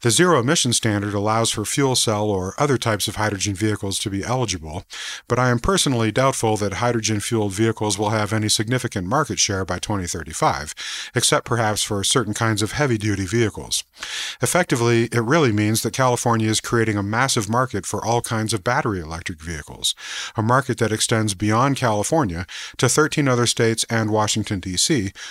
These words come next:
which already follow California's fuel efficiency standards for vehicles.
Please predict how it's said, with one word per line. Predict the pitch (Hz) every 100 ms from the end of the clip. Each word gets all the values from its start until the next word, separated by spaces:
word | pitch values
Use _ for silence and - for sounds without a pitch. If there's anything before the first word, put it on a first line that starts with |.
| -
which | 127 -
already | 123 120 120 110
follow | - 127 107
California's | 107 117 104 104 110 107 104 101
fuel | - 120 104
efficiency | - 113 107 - 95
standards | - 139 110 85 87
for | - 101
vehicles. | 120 110 - - -